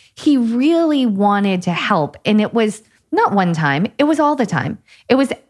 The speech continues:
every time. And so I know that really exists. So when we watch shows like that, we crave being back in that environment.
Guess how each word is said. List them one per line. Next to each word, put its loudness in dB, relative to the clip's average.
every 0
time. -4
And 0
so 0
I 2
know 2
that -2
really 0
exists. -4
So 0
when 2
we -2
watch -4
shows -2
like -2
that, -2
we 0
crave -2
being 0
back -4
in 0
that -2
environment. -4